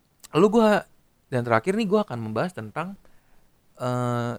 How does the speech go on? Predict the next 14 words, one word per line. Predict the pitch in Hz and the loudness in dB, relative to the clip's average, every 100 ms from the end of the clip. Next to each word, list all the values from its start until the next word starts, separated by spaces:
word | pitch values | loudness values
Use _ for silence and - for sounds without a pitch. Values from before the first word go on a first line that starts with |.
| - | -4
the | 139 | -4
vicious | 165 202 - 185 | 0 -2 -2 -2
cycle | 160 143 147 160 - | 0 0 0 -2 0
of | 135 | -4
social | - 110 - 110 | -6 -4 -2 -2
media. | 104 98 95 - - _ _ _ _ _ | -4 -10 -14 -16 -20 _ _ _ _ _
Ini | 147 | -6
sebenarnya | 214 135 117 180 170 - _ _ _ _ _ _ _ _ _ | -6 -6 -4 -4 -6 -10 _ _ _ _ _ _ _ _ _
masuknya | 107 110 160 | -6 -4 -6
ke | 180 110 104 101 - - | -4 -4 -2 -6 -12 -16
efek | - 101 | -12 -10
negatif | 101 104 104 107 | -6 -6 -6 -6
dari | 101 | -8
sosmed | 98 107 - | -6 -10 -8